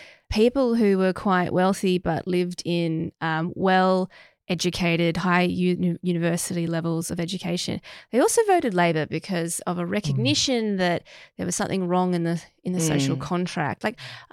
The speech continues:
Speaker 1: I, I do think it was, well, it was certainly more left-wing than what Albanese
Speaker 3: Yeah.
Speaker 1: took to the last
Speaker 3: Yeah.
Speaker 1: election, which I think was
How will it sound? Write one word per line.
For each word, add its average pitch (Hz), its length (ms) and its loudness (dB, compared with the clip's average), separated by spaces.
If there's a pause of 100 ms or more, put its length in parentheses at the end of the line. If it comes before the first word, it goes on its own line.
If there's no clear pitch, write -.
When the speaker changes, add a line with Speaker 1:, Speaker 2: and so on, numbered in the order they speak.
(140)
Speaker 1:
I, - 240 0
I - 200 2
do 381 240 2
think 311 460 -2
it 196 200 0
was, 175 640 0 (140)
well, 240 200 4
it - 20 4
was 254 120 4
certainly 269 440 4
more 214 300 4
left-wing 202 560 2
than 190 200 2
what - 220 -2 (160)
Albanese 185 440 4
Speaker 3:
Yeah. 175 40 -2
Speaker 1:
took - 260 -6
to - 100 -8
the 185 100 -2
last 220 320 0
Speaker 3:
Yeah. 185 40 0
Speaker 1:
election, 202 240 -2
which 214 140 -2
I 294 80 2
think 302 200 -4
was 202 160 -2